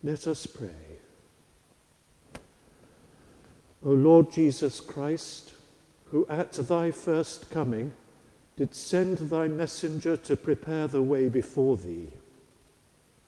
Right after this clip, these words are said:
grant that the ministers and stewards of thy mysteries may likewise so prepare and make ready thy way, by turning the hearts of the disobedient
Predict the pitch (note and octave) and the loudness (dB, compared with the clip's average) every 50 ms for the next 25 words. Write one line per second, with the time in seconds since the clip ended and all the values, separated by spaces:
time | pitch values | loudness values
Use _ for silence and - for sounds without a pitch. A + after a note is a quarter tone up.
0 | _ _ _ _ _ _ _ _ _ _ _ _ _ _ - - E3 E3 E3+ E3+ | _ _ _ _ _ _ _ _ _ _ _ _ _ _ -4 -2 0 0 0 -2
1 | F3 - - C#3 D3+ D3+ E3+ C3 - - B2+ C3+ C#3 D3 C#3+ D3+ D3 D#3 D#3 D3 | -4 -6 -8 -6 -4 -4 -4 -6 -6 -2 0 0 2 2 2 2 2 0 -2 -4
2 | - - - D#3+ D#3 D3 - - - - C#3 B2+ B2+ - - - - - - D#3+ | -4 -2 0 0 0 0 -4 -8 -10 -8 -8 -8 -8 -8 -10 -12 -8 -2 2 4
3 | D#3+ E3 D3+ D3+ C3+ - - - - C#3 B2+ A#2 A#2 G#2 B2+ C3+ A#2+ B2 A2+ A#2 | 6 6 6 4 2 -2 -6 -4 -2 -2 -2 -4 -4 -4 -2 -2 -2 -2 -2 -4
4 | E3 E3+ - - - D#3+ D3+ D#3+ E3+ E3 F3+ E3+ - - - - - - - - | -4 -6 -8 -8 -8 -4 0 0 0 0 0 -4 -8 -12 -18 -20 -20 -20 -20 -20
5 | _ _ _ _ _ _ _ _ _ - - D3+ D#3+ D#3+ D3 F3+ F#3+ F#3 F#3+ - | _ _ _ _ _ _ _ _ _ -8 -2 2 2 4 4 4 2 2 0 -2
6 | - A#2+ B2+ C3+ B2+ C3 C#3+ D3 E3+ F3+ D#3 - - - - - - - - - | -4 -6 -6 -4 -4 -2 2 2 2 2 2 -2 -10 -14 -18 -20 -18 -16 -6 0
7 | - F#3+ G3 G3+ G3 G3 - A3+ G#3 - - D#3 C#3+ A#2 G#2 G#2 A#2+ B2+ D3 - | 4 6 8 8 8 6 4 2 0 0 -2 -4 -4 -2 -2 -2 -2 -2 -2 -2
8 | - C3 C#3 B2 A2 A2+ D3 D3+ D3 D3 - - - - C#3 C#3+ E3+ E3+ B2+ D3+ | -2 -4 -4 -2 -2 -2 0 0 0 0 0 -4 -6 -4 -2 0 0 0 2 2
9 | C3 B2 G#2+ F#2 B2 A2 G#2 G2+ G2+ F#2+ G#2+ G#2 G2+ G2+ G#2+ B2 C3+ C3+ - - | 2 2 2 0 -2 -4 -2 -2 -2 -2 -4 -4 -4 -4 -4 -6 -6 -8 -12 -18
10 | - - - - - _ _ _ _ _ _ _ _ _ _ _ _ _ - A#2+ | -20 -20 -20 -20 -20 _ _ _ _ _ _ _ _ _ _ _ _ _ -8 -8
11 | B2 A#2+ - - D#3 D#3 D#3+ D#3+ D#3+ D3+ C#3+ D3 D#3 A#2+ - C#3+ D3+ D3 D3 - | -8 -8 -4 -2 2 2 4 4 2 2 2 2 0 0 -2 -2 -2 -2 -2 -4
12 | - - - - C3+ B2 C#3 C3+ - D#3+ C#3 - - D3+ C3 B2+ C3 - D3+ D3 | -8 -8 -6 -4 -2 0 0 0 2 0 0 2 4 4 4 4 6 4 4 4
13 | D3+ C#3+ D#3 D#3 D#3 D#3 F3+ - - - | 4 4 2 0 -2 -2 -6 -10 -14 -18